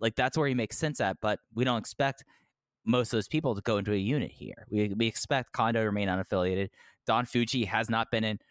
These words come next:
really any other units other than veteran units since the end of Blood Generation. So you're just kinda, like, left out going, like,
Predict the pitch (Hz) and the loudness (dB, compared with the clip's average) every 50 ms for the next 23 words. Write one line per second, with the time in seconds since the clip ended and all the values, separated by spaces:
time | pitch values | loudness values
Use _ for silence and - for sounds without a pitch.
0 | _ - 110 123 117 113 113 113 113 110 107 107 101 98 101 113 107 98 98 110 | _ -4 -2 0 2 2 0 0 0 0 0 0 0 0 0 0 -2 0 0 -2
1 | 113 101 - 95 92 101 101 92 85 - 107 107 117 117 107 98 92 95 92 90 | -2 -2 -4 -4 -2 -2 -2 -2 -2 0 0 0 0 0 -2 -2 -2 -2 -2 -2
2 | 90 92 - - - 101 92 - - 101 98 98 - - 92 104 127 120 - 90 | -2 -2 -4 -6 -6 -6 -6 -2 -2 0 -2 -2 -4 -2 0 0 0 0 -2 -4
3 | 76 76 76 69 64 65 - - 80 76 104 - _ _ _ _ - - 120 107 | -2 -2 -4 -4 -4 -4 -4 -4 -4 -6 -6 -10 _ _ _ _ -4 0 2 2
4 | 101 104 107 101 - - - 113 113 113 110 107 107 104 - - _ _ _ _ | 2 2 0 -2 -4 -2 -2 -2 0 0 0 0 -2 -4 -6 -14 _ _ _ _
5 | _ 110 110 - - 120 113 110 - - 110 107 104 101 95 92 - - | _ -2 -2 0 0 0 0 0 0 0 0 0 0 0 -2 -4 -6 -8